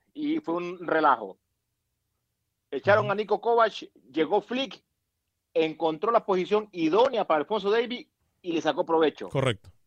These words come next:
Speaker 1: La llegada del Chucky al Napoli, quien lo lleva es Carlo Ancelotti.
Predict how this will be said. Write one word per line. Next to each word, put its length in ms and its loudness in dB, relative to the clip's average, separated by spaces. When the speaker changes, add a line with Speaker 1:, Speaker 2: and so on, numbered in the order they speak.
Speaker 1:
La 160 4
llegada 400 4
del 160 0
Chucky 500 -4
al 320 0
Napoli, 640 0
quien 160 2
lo 80 4
lleva 360 4
es 120 -4
Carlo 320 0
Ancelotti. 560 0